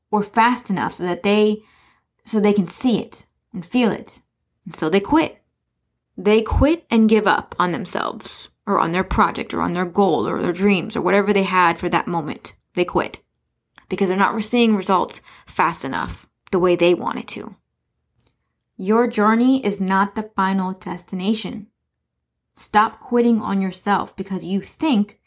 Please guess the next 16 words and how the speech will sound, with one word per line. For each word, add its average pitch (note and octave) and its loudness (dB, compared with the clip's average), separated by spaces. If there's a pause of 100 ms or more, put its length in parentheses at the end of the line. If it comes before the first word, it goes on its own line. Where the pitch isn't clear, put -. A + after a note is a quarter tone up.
(320)
it's G3 -2
not G#3+ 4
happening G3 2
for - -12
you D3+ -10 (640)
in F#3 -2
your E3 -6
life. - -6 (1000)
You A3+ 0
have D#4+ 0
to F4 2
have A3+ 2
faith. - -2 (1080)
You A#3+ 2
have G#3 0
to G#3 0